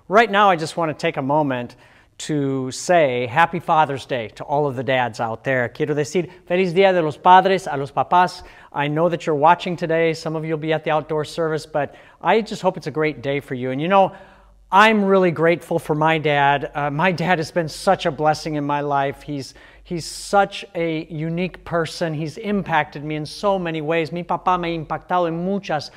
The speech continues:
formas. And there are some small, simple ways even that I realize my dad has impacted my life. Uh, something very simple, but I think it's had a,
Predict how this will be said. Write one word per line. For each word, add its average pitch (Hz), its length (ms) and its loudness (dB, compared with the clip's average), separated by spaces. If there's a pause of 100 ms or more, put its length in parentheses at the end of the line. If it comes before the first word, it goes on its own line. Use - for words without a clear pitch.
(360)
formas. 156 920 2 (360)
And 170 600 0
there 202 360 -2
are 202 160 4
some 196 240 -4
small, 233 840 4
simple 285 540 0
ways 147 340 0
even 151 280 -2
that 160 140 2
I 165 100 4
realize 170 520 0
my 190 140 -6
dad 190 240 -2
has 175 100 -8
impacted 185 480 -6
my 170 160 -2
life. 180 400 -4 (340)
Uh, 175 220 -2
something 240 420 -2
very 254 360 4
simple, 240 600 -2
but 185 160 -6
I 196 60 -6
think 214 160 -8
it's 247 140 -8
had 214 160 -2
a, 180 140 -2